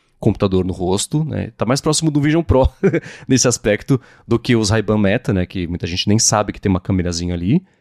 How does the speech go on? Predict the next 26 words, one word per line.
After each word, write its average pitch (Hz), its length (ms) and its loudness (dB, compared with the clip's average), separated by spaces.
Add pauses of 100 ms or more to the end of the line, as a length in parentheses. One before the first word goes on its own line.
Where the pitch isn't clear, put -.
(440)
Aí 95 380 2
o, 87 260 -6 (160)
o, 104 240 2
o 113 40 -2
crédito 101 340 -2
vai 98 180 0
pro 107 160 -4
Snapchat, 123 560 0
na 117 60 2
verdade, 107 380 0
né? 95 120 2
Que 92 100 -10
com - 140 -10
os 90 100 -6
primeiros 92 640 0 (280)
Spectacles - 640 -2
fez 98 160 0
uma 95 120 2
coisa 90 280 -2
muito 87 200 -6
parecida. 92 680 0 (500)
Então, 95 200 -2
é 98 40 4
um - 20 4
mercado 117 420 0
que 143 440 2